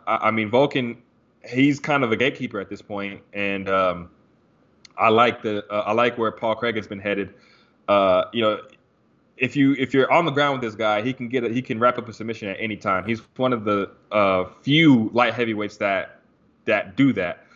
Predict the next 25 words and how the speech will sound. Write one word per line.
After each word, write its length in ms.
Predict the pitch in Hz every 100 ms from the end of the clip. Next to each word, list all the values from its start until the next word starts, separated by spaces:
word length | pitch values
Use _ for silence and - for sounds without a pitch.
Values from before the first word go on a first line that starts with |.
| _ -
I 40 |
mean, 140 | 113 117
Anthony 260 | 139 120
Smith 260 | 110 131 123
does 180 | 123 113
it 80 |
as 100 | 101
well, 220 | 101 117 110
but, 280 | 98 95 _ _ _ -
you 80 |
know, 140 | 107 95
Paul 300 | - 127 123
Craig, 340 | - 123 110
it 80 | 113
seems 220 | - 123
like 100 | 117
that's 220 | 113 110
like 140 | 110 -
a 40 |
staple 380 | - 120 120 98
of 100 | 92
his. 360 | 98 92 - _ _ _ _ _ _
So, 420 | - 131 117 117
um, 400 | 117 117 101 98 - _ _ _ _ _ _ _ _ _ _ _ -
I, 220 | 113 135